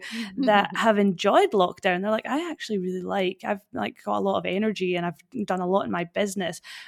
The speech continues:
Speaker 2: by being behind closed doors and having that downtime, but still being able to do bits and pieces." But they still get some energy from meeting people. That human connection is just so important. And
Speaker 1: Yeah, absolutely.
Speaker 2: yeah, and you can't replace that.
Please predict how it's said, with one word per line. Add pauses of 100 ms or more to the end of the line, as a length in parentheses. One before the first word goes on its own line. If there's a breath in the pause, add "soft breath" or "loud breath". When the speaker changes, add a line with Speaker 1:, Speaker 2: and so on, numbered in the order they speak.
Speaker 2:
by
being
behind
closed
doors
and
having
that (120)
downtime,
but
still
being
able
to
do
bits
and
pieces." (440 loud breath)
But
they
still (160)
get
some
energy
from
meeting
people.
That (280)
human
connection
is
just
so
important. (400 loud breath)
And
Speaker 1:
Yeah,
absolutely.
Speaker 2:
yeah, (100)
and
you
can't
replace
that.